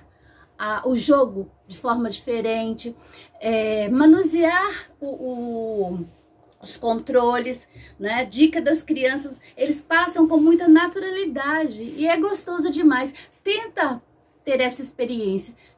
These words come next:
Tira um tempinho na sua correria aí, joga um jogo com eles. Tenta se conectar com seu filho. A realidade hoje deles é gamer.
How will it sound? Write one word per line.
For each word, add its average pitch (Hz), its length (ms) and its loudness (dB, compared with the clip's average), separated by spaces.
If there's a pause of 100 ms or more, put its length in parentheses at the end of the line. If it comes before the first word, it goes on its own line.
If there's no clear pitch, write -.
Tira 381 300 -2
um 381 120 -2
tempinho 403 640 -2
na 311 140 6
sua 269 260 -8
correria 233 600 -4
aí, 262 260 -2
joga 196 520 -2
um 392 200 0
jogo 339 440 0
com 285 160 -8
eles. 302 580 -6 (560)
Tenta 392 380 -2
se 381 160 -4
conectar 339 640 0
com 339 120 -4
seu 294 220 -4
filho. 294 500 -4
A - 80 -8
realidade 311 640 2
hoje 285 280 -2
deles 254 520 -4 (140)
é 262 80 -10
gamer. 311 580 0